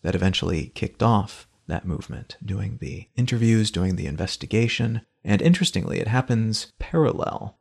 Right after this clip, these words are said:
to the events that Ronan Farrow wrote about in his book on the matter, Catch and Kill. And both books actually have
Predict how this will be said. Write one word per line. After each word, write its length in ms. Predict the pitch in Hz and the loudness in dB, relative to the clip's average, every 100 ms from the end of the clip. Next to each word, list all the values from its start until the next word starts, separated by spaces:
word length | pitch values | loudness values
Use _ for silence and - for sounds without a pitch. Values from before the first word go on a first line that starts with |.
| - | -10
to 260 | - 110 104 | 0 2 4
the 400 | 104 104 101 95 | 4 2 2 0
events 420 | 101 107 101 - | -2 0 0 0
that 400 | - 87 90 82 | -4 -2 0 0
Ronan 240 | 101 98 92 | 0 2 2
Farrow 340 | - 139 101 | 2 0 0
wrote 200 | - - | -2 -4
about 420 | 65 - - - - _ - | -4 -6 -6 -12 -18 _ -2
in 340 | 98 90 90 | 2 2 0
his 360 | 92 - 123 - | -2 -2 -2 -2
book 400 | - - - - - | -4 -6 -10 -20 -10
on 160 | 78 | -8
the 60 | 62 | -6
matter, 420 | 64 - 58 117 - _ - | -8 -8 -10 -12 -16 _ -8
Catch 280 | 110 78 - | -4 -2 -4
and 140 | 73 | -8
Kill. 440 | - 135 127 - - _ _ _ - | -6 -2 -2 -2 -12 _ _ _ 2
And 120 | 110 | 8
both 220 | 151 - | 8 8
books 180 | 156 - | 4 4
actually 340 | - - 127 | 2 4 6
have 280 | 117 113 | 6 4